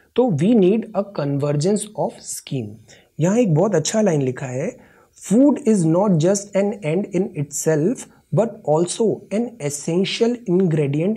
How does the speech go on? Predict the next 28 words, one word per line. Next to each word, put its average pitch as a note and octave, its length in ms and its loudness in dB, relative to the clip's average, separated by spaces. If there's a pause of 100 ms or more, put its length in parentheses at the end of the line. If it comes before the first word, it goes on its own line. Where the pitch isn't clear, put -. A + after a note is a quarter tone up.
in D#3 160 0
the F#3 60 0
growth C3 420 -4
of F#3+ 100 -4 (120)
human B2+ 360 -6 (160)
capital, F3+ 520 -2 (460)
therefore E3+ 520 0 (140)
important D#3+ 720 0
for F#3 120 2 (200)
wealth C#3+ 220 -2
creation।" C3 540 -6 (200)
This D#3 260 -2
is G#3 100 0 (220)
a D#3 220 -2 (180)
very F#3 260 2 (640)
true, G3+ 240 4
हंड्रेड F#3 280 2
परसेंट D3 360 -2
ट्रू A#2+ 180 -6
है। A2 180 -10
आप - 240 -2
एक D3+ 140 0
बार F3+ 140 2
अपनी F3+ 280 0
डाइट C#3+ 440 -2
पे F#3 100 -2
ध्यान C#3 280 -2
दो, C#3 300 -6